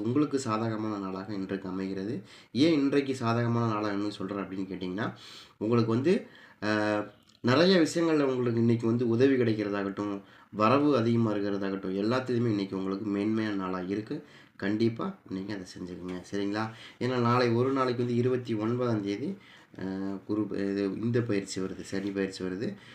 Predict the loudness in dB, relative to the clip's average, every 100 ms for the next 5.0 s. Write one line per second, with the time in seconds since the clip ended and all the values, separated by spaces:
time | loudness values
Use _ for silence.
0 | -10 -2 0 2 0 0 -2 -4 -6 -8
1 | -8 -6 -2 0 0 0 -2 0 -2 -4
2 | -4 -4 -4 -6 -4 -4 -2 -4 -4 -14
3 | -8 -2 2 4 4 2 2 0 -2 -4
4 | -4 -2 -4 -4 -2 -2 0 -2 -2